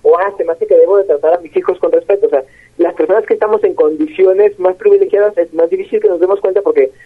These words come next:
nos beneficia, nos conviene. Al señor que llega, eh, que llega a su casa y ya le tienen su cerveza y su sándwich, no quiere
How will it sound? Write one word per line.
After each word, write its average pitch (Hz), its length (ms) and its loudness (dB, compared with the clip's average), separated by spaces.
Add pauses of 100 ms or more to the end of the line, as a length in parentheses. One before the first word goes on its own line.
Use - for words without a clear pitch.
(160)
nos 170 280 0
beneficia, 170 720 -2
nos 170 260 0
conviene. 170 720 0 (320)
Al 170 220 0
señor 202 320 0
que 277 140 -8
llega, 226 340 2 (220)
eh, 170 160 -2
que 175 160 -2
llega 208 200 2
a - 60 -4
su 202 120 0
casa 185 320 -2
y 147 80 0
ya 180 100 2
le 226 100 4
tienen 233 200 0
su 226 100 -14
cerveza 190 360 2
y - 60 2
su 180 100 -8
sándwich, 202 380 0 (280)
no 196 160 -2
quiere 247 300 0